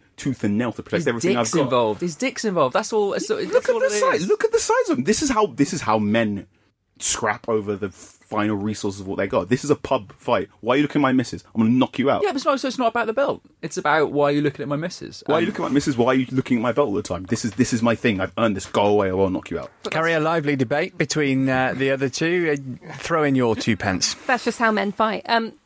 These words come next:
Speaker 4: no. Uh, <laughs> I think the thing about Miss Elizabeth here is that I,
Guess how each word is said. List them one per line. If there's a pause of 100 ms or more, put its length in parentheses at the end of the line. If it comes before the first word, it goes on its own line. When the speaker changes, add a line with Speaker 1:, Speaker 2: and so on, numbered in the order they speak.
Speaker 4:
no.
Uh,
<laughs> (720)
I
think
the
thing
about
Miss
Elizabeth
here (100)
is (160)
that (300)
I,